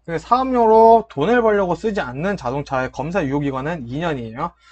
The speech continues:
사업용 승용 자동차는 일 년이고요. 자, 경영, 소형, 일상 및 화물 자동차 일 년입니다. 자, 그러면은 일 년인 것들 엄청 많죠.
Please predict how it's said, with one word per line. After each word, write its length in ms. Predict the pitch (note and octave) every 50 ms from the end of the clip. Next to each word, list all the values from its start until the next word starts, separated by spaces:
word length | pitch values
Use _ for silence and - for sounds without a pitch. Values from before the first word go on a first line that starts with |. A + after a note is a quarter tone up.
| - _ _
사업용 720 | - - - A3 A3+ A3 G#3+ G#3 G#3+ A3 A3+ A#3 A#3+ A3+
승용 320 | - - A#3 A3+ A3+ A3
자동차는 520 | G3+ F3+ D#3 D3+ D3+ - C#3+ C#3+ D3+ E3 E3+
일 140 | F#3+ G#3
년이고요. 720 | A3 A3+ A3 G3+ E3+ C#3+ C3+ C3 B2 B2+ D3 F#3+ G#3 - _ _ _ _ _ _ _ _
자, 160 | C#3 C3 B2
경영, 380 | - D#3 E3+ A3 B3 A#3+ A3+ A3
소형, 280 | - A#3+ A3+ A3 G3+
일상 580 | F#3+ G3 G3+ F#3 - - A#3 A#3 A3+ A3 G#3+ G#3
및 280 | A3 A3+ A#3 A#3 A3+ - _ _ _ _ _ -
화물 300 | - - A3 B3 B3+ A#3+
자동차 420 | G#3 E3+ D3+ B2+ - B2+ A2+ A2+ - _ -
일 160 | D#3+ F3 G3
년입니다. 600 | G#3 G3+ F#3+ D#3+ C3+ B2+ C3+ C#3+ C3+ B2+ A2+ - - _ _ _ _ _ _ _
자, 140 | _ E3 D3+
그러면은 540 | D3+ G3 A3 A3 G#3+ G#3 G3+ G#3 A3 A#3 A#3 A#3 _ _ _ _ _ _ -
일 260 | A3 B3 A#3 B3 B3
년인 320 | B3 B3 A#3+ A3 G#3 G3+
것들 600 | F#3+ E3+ D#3+ - - E3 E3 F3 G3 G#3+ G#3 G#3+ _ _ _ _
엄청 340 | - B2+ D3 D3 A#3+ A#3 G3
많죠. 420 | C#3+ C3 C3+ - - B2+ A#2 -